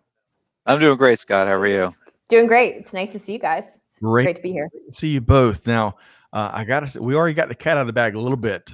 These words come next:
Speaker 3: in the pre-show, Robin. You're broadcasting from the new RoadSync Global Headquarters, right?
Speaker 2: That's right. Yep. Nope. We have, uh, thirty-one thousand square feet here in Midtown Atlanta, um, and are, you know, basically getting the folks back to the office a couple days a week. So it's been fantastic.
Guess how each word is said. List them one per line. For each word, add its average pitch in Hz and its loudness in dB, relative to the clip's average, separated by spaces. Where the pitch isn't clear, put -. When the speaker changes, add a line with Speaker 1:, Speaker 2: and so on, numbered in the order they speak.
Speaker 3:
in 95 -12
the 95 -14
pre-show, 117 -6
Robin. 95 -6
You're 120 -4
broadcasting 113 -4
from 104 -10
the 101 -8
new 117 -4
RoadSync 123 -6
Global 123 -6
Headquarters, 110 -8
right? 110 -8
Speaker 2:
That's 151 -6
right. 262 0
Yep. 202 0
Nope. 214 0
We 208 0
have, 190 4
uh, 160 2
thirty-one 233 -2
thousand 214 -2
square 208 -4
feet 208 -10
here 202 -4
in 175 -8
Midtown 196 -6
Atlanta, 180 -2
um, 170 -4
and 165 -2
are, 165 2
you 196 -2
know, 160 -6
basically 196 -2
getting 196 -2
the 196 -8
folks 196 -2
back 180 -6
to 202 -6
the 185 0
office 175 -2
a 220 -8
couple 196 -6
days 180 -2
a 175 -6
week. 175 -4
So 202 0
it's 190 -2
been 202 -2
fantastic. 202 -4